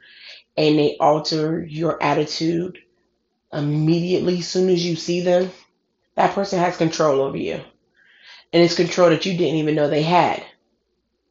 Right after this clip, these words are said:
Just because you don't wanna be around them and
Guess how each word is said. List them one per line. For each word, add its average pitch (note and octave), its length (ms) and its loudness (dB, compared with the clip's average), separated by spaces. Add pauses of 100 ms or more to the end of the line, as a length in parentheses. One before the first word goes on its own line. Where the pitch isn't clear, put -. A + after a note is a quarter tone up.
(500)
Just F3+ 280 2
because F3 500 0
you E3+ 120 0
don't D#3+ 360 2
wanna D#3+ 160 0
be E3+ 180 0
around D3+ 420 -2
them D3+ 380 -2 (440)
and C#3 420 4